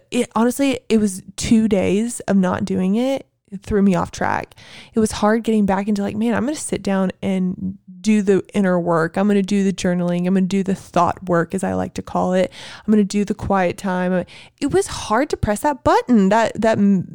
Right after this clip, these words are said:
in-, inner button, that inner switch on of, like, "Oh, this is my life again."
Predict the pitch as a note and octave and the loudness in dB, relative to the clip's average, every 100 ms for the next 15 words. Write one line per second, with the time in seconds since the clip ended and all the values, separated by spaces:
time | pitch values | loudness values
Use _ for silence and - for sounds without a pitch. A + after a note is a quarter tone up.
0 | - A#3 B3 - - B3+ C#4+ A3 G#3+ - | -2 2 2 2 2 4 4 4 4 2
1 | G3+ G#3+ G#3 - A#3 A#3 - - G#3+ - | 2 2 2 0 0 0 -2 -2 -2 0
2 | A3+ C4 G#3+ G3 F#3+ - A3 G3 G#3 G3+ | 0 2 0 0 -2 0 0 0 -2 -2
3 | G3 F#3 F#3 F#3+ G3+ - F3+ F#3+ - F#3+ | -2 0 0 0 0 -2 -2 -2 0 -2